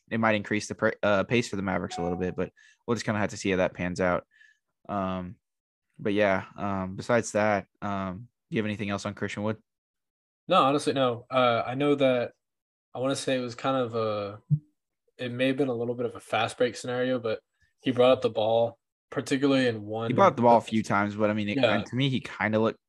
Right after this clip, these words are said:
Speaker 1: clunky-ish bringing it up, but
Speaker 2: Yeah, I mean,
Speaker 1: he
Speaker 2: it's
Speaker 1: didn't, he
Speaker 2: Christian
Speaker 1: didn't, like, cough it up a ton, though. He at least made sure he took care of it, which was good.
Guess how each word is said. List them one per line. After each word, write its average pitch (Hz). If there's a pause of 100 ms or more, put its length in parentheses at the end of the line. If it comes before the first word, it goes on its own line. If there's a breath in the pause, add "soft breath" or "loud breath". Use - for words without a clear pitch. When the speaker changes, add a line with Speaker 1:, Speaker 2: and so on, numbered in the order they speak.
(120)
Speaker 1:
clunky-ish 110
bringing 110
it 110
up, 110
but 98 (300 soft breath)
Speaker 2:
Yeah, 185
I 139
mean, -
Speaker 1:
he -
Speaker 2:
it's 117
Speaker 1:
didn't, 170
he 151
Speaker 2:
Christian -
Speaker 1:
didn't, 165
like, 131
cough 113
it 98
up 92 (140)
a 101
ton, 98
though. 92
He 101
at 104
least 101
made 95
sure 95
he 95
took 87
care 85
of 82
it, 85
which 87
was 90
good. 90